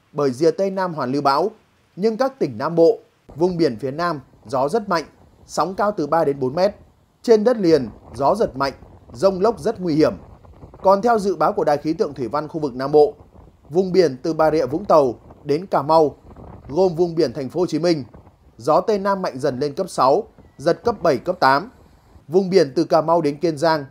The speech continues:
và Vịnh Thái Lan, gió Tây Nam cấp năm, có lúc cấp sáu, giật cấp bảy, cấp tám. Độ cao sóng từ hai đến bốn mét. Cảnh báo trên cả hai vùng biển, thời tiết có mưa rào và dông. Trong cơn dông đề phòng gió giật mạnh,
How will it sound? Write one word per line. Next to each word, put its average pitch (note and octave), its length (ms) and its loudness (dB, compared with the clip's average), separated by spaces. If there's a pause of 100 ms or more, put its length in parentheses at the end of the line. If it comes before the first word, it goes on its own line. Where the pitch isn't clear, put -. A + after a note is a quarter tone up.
(120)
và C3+ 200 -2
Vịnh C3 220 -4
Thái C3 140 -8
Lan, D#3 260 0 (380)
gió D3 220 0
Tây F#3+ 180 -2
Nam F3 220 -4
cấp F#3+ 180 -6
năm, E3+ 240 -2 (320)
có D3+ 160 4
lúc A#3+ 180 -4
cấp A#3+ 140 0
sáu, E3 400 2 (280)
giật D3+ 320 -2
cấp A#3 180 -4
bảy, D3 120 0
cấp E3 220 -6
tám. E3+ 280 2 (580)
Độ F3 180 0
cao G3+ 200 2
sóng E3+ 380 -4
từ D3 140 -2
hai D3+ 220 -2
đến C#3 160 -4
bốn C3+ 160 -2
mét. F#3 180 2 (640)
Cảnh D#3+ 240 4
báo D#3+ 200 6
trên A#3 220 0
cả B2 140 0
hai F3+ 160 0
vùng D3+ 180 -2
biển, C3+ 280 2 (440)
thời F3+ 160 2
tiết B3+ 200 -6
có A3 100 0
mưa A3 160 0
rào D3+ 200 0
và C3+ 100 0
dông. D3 300 2 (580)
Trong A#3 220 2
cơn A3 200 2
dông G#3+ 240 0
đề D3 120 6
phòng C#3+ 240 -2
gió C#3 160 0
giật F3+ 200 0
mạnh, C#3 180 -4